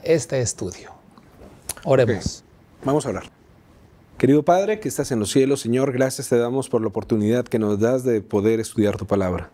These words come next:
Speaker 2: Gracias por, eh, darnos la oportunidad de conocer más de ti y de lo que sucedió en tu tiempo para poder entenderlo en el día de hoy. Te rogamos que estés con nosotros y que tu Santo Espíritu nos unja para poder entenderlo. Esto te lo decimos en el nombre de Jesús.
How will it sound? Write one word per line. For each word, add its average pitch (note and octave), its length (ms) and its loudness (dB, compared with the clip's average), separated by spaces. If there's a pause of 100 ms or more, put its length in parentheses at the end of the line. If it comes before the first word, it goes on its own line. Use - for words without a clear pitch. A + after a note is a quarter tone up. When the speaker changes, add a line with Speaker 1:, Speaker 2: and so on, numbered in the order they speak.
(120)
Speaker 2:
Gracias G#2 440 0
por, G#2+ 400 0 (420)
eh, F#2+ 300 -2
darnos A#2 340 0
la A#2+ 80 4
oportunidad A2 720 0
de A2 260 0
conocer A2 460 0
más A2+ 240 0
de G2+ 100 2
ti E3 260 0 (360)
y G#2+ 140 4
de G#2+ 360 2
lo G#2+ 140 0
que G#2+ 100 0
sucedió G#2 380 0
en A#2 100 0
tu G#2+ 120 -2
tiempo C#3+ 360 2
para G#2+ 260 -2
poder G#2+ 280 2
entenderlo G#2+ 760 0
en G#2 140 0
el F#2+ 120 2
día G2+ 200 2
de F2+ 80 2
hoy. D#2+ 200 -2 (640)
Te A2 100 4
rogamos B2 480 2
que G#2 120 2
estés G2 320 -2
con G#2+ 280 2
nosotros D#3 500 2
y A2+ 80 2
que G#2 100 -4
tu G#2 140 -4
Santo A2+ 260 0
Espíritu C3+ 460 2
nos A2 180 0
unja D3+ 300 2
para A2 260 2
poder G#2 220 2
entenderlo. F#2 640 -2
Esto - 180 -6
te A2+ 100 4
lo A2 120 4
decimos D#3 460 2
en G#2+ 80 0
el G2+ 80 2
nombre G#2 260 4
de E2 60 0
Jesús. - 460 -2